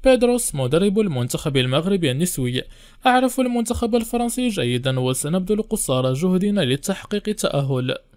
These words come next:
والآن إلى التفاصيل، ولكن من قبل وباش تكون أول واحد كيتوصل بجديد الأخبار العالمية والمغربية، المرجو وضع زر إعجاب واشتراك وتفعيل الجرس.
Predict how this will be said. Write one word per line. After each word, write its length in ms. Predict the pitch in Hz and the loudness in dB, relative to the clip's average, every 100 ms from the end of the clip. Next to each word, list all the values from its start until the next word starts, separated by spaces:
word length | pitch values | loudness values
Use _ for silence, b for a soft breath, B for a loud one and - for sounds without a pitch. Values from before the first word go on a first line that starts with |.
| _ _ - | _ _ -2
والآن 520 | 165 185 - 131 117 - | 0 0 2 2 0 -2
إلى 120 | 160 165 | 0 0
التفاصيل، 760 | - 170 - 180 - 123 131 b b b - | 2 0 0 -2 -2 -4 -6 b b b -2
ولكن 320 | 185 202 226 | 0 0 -2
من 120 | 240 | -2
قبل 300 | 185 139 131 | -2 -2 0
وباش 260 | 131 143 - | 0 -2 -2
تكون 280 | - 165 | 0 0
أول 260 | 165 214 208 | 0 0 -2
واحد 280 | 220 202 139 | -2 -4 -4
كيتوصل 520 | 143 - 180 - 147 | -6 -6 -4 -4 -4
بجديد 380 | 135 135 156 175 | -4 -2 0 0
الأخبار 400 | 147 135 165 175 | -2 -4 -2 -2
العالمية 460 | 135 180 202 151 | -2 -2 0 0
والمغربية، 600 | 131 131 139 165 190 190 190 b b - | 2 0 0 0 0 -2 -4 b b -4
المرجو 600 | 185 220 254 185 151 143 | -2 0 -2 -2 0 0
وضع 200 | 151 139 | -2 -2
زر 260 | 135 165 180 160 | -4 -4 -6 -6
إعجاب 420 | 143 151 190 185 - - | -6 -4 -4 -4 -8 -6
واشتراك 720 | 185 180 - 196 220 214 - | -4 -2 0 0 -2 -6 -4
وتفعيل 480 | 180 175 151 156 202 | -2 0 -2 -2 -4
الجرس. 640 | 220 175 131 123 - - | -2 -2 -4 -6 -10 -12